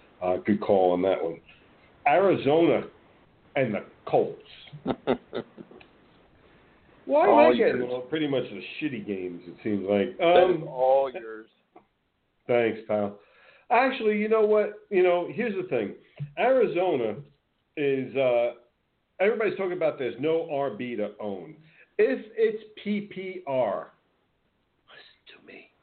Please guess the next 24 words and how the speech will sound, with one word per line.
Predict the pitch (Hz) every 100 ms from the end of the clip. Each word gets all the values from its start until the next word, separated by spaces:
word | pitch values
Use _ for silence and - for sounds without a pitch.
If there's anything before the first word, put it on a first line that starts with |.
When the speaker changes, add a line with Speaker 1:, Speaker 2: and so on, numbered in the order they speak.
| _ _ _ _ _ -
Speaker 1:
If | 160 156
it's | 156 - -
P | 196
P | 196 180 151
R, | 143 98 87 - _ _ _ _ _ _ _ _ _ _ _ _ -
grab | 202 240 254 - 180
Andre | 202 202 185 185 175 -
Ellington, | 147 170 156 - - 73 - -
folks. | 80 80 80 - - _ _ _ _ _ -
This | 131 135
is | 196 208
a |
running | 180 202 214 202
back | 165 170 175 139
that | 110
they | 127 139
were | 139 160
going | 120 143 170 165
ahead | 143 165 175 -
converting | - 110 101 117 151 156 156 156
into | 156 - 151
a | 143 139
wide | 120 131 147 147
receiver. | 139 147 - - 160 120 80 71